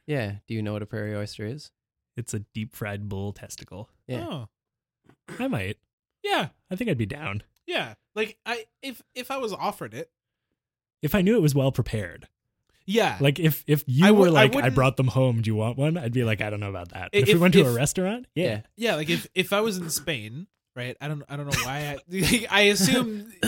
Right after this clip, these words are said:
Speaker 3: <coughs> somehow it seems like the kind of thing that Spanish would
Speaker 1: No,
Speaker 3: do.
Speaker 1: it's more of the t-, kind of thing that they do in, like, Saskatchewan, hence the prairie oyster part.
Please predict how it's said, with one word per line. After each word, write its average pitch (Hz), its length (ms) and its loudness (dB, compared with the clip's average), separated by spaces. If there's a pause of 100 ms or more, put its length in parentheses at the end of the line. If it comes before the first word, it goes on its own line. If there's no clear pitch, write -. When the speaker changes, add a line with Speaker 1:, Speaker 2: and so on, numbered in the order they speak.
Speaker 3:
<coughs> 269 240 4
somehow 214 400 2
it 175 80 -4
seems 170 160 -4
like 160 100 -4
the 147 80 -10
kind 156 140 -6
of 135 80 -10
thing 143 80 -10
that 131 80 -14
Spanish 131 320 -10
would 185 80 0
Speaker 1:
No, 202 180 6
Speaker 3:
do. 196 40 4
Speaker 1:
it's 196 120 0
more 226 240 4
of 202 80 0
the 190 60 -2
t-, 180 200 -2
kind 160 220 2
of 143 80 0
thing 139 160 0
that 123 100 0
they 123 120 -2
do 113 140 -2
in, 107 80 -2
like, 101 140 -4
Saskatchewan, 95 640 -4
hence 101 220 -6
the 95 120 -12
prairie 101 320 -2
oyster 92 280 -6
part. 85 220 -8